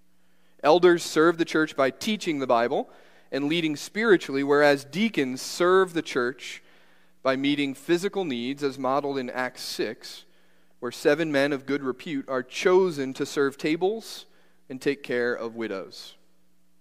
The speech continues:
I see this as a prototype of what a deacon is to do in the body of Christ.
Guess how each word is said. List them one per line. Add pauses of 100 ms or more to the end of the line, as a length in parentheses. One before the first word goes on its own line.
(100)
I
see
this
as
a
prototype (500)
of
what
a
deacon
is
to (320)
do (580)
in
the
body
of
Christ.